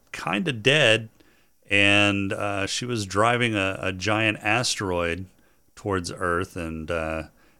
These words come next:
you know, maybe if you hook up with me, we can go to Venus, you know, the planet of love, and, uh, crash there.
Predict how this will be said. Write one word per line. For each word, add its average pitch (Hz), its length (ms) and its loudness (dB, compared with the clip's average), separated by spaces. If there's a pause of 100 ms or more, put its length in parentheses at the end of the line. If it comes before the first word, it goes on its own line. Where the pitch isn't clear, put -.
you 87 100 -14
know, 85 180 -6
maybe 95 360 2
if 90 180 -2
you 85 100 -2
hook 104 220 -2
up 98 160 0
with 82 140 -8
me, 101 200 0
we 92 160 -2
can 92 120 -4
go 90 120 -2
to 82 80 -2
Venus, 95 540 -2
you 85 60 -8
know, 85 120 -6
the 85 80 -10
planet 95 440 -4
of 85 140 -4
love, 92 720 0 (540)
and, 85 340 -4
uh, 82 220 2
crash - 420 2
there. 90 520 2